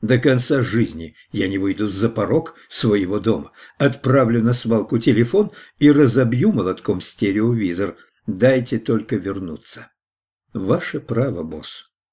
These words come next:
«Я говорю серьезно», он взглянул в стереовизор.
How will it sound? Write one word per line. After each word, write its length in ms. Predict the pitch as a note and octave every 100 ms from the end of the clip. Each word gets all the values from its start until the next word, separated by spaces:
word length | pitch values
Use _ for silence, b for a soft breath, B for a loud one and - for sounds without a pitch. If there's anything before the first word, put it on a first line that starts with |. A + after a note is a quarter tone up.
| _ _ _
«Я 340 | - - G#2+ G#2
говорю 460 | A2+ A#2 B2+ C#3
серьезно», 880 | C3 D3+ E3 E2 D#2+ D#2+ F2+ F2 - B B
он 180 | - A2
взглянул 440 | G2 F#2+ F#2+ G2 F#2+
в 40 |
стереовизор. 760 | - G2 F#2+ F#2+ F2+ F#2 G2